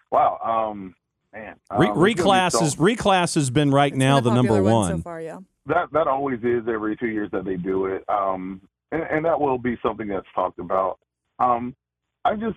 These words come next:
Speaker 1: I don't know. I mean, it, there's so much. I mean, once football kicks off, everybody's talking about everything, right? I mean,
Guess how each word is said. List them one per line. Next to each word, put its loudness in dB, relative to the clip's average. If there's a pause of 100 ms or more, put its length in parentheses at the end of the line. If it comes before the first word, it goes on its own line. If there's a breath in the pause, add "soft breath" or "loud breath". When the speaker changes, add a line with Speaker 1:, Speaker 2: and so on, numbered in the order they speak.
Speaker 1:
I 4
don't 0
know. 4
I 2
mean, -10 (260)
it, -10
there's 2 (140)
so 4
much. 0
I 0
mean, 2
once 0 (100)
football 0
kicks -4
off, 4
everybody's 2
talking -2
about -2 (100)
everything, -12
right? 2
I -6
mean, -2